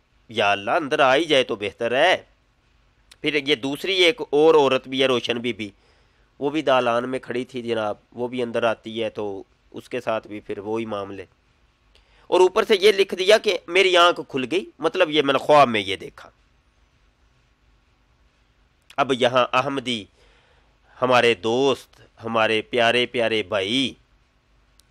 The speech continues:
यहाँ पर अब इतराज़ कर देंगे, कहेंगे, "ये देखो, हमने तो पहले ही कहा था मौलवी झूठे हैं,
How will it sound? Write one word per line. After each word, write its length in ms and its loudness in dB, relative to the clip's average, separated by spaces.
यहाँ 340 4
पर 240 4
अब 460 0
इतराज़ 460 6
कर 200 2
देंगे, 500 -4
कहेंगे, 300 0
"ये 180 0
देखो, 380 -4
हमने 260 2
तो 120 -2
पहले 280 2
ही 60 4
कहा 280 6
था 120 2
मौलवी 380 2
झूठे 340 -4
हैं, 180 0